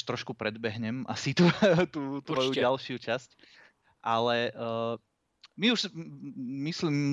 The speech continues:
Speaker 1: že sme sa nejako o tom bavili, alebo myslím, že na Facebooku, eh, pod tým príspevkom bola, bola ohľadom toho debata, že či hrozí, že, eh,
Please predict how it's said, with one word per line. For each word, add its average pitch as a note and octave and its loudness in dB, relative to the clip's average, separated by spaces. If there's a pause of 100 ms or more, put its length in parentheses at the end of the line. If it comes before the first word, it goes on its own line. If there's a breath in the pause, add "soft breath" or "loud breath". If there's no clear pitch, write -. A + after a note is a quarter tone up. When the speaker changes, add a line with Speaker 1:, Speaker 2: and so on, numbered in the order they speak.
Speaker 1:
že C#3 0
sme D3+ 4
sa C#3+ 0
nejako C3+ 2
o - -16
tom A#2+ 2
bavili, C#3+ 4
alebo C3 2
myslím, C3+ -6
že C3+ -6
na B2+ -2
Facebooku, B2 -6
eh, A#2+ -2
pod B2+ -4
tým C3 -4
príspevkom B2+ -4
bola, A#2 2
bola A#2 2
ohľadom A#2 2
toho A#2+ -2
debata, A2 0
že A#2+ 2
či D3+ 0
hrozí, A#2 2
že, C3 4 (120)
eh, A2+ 2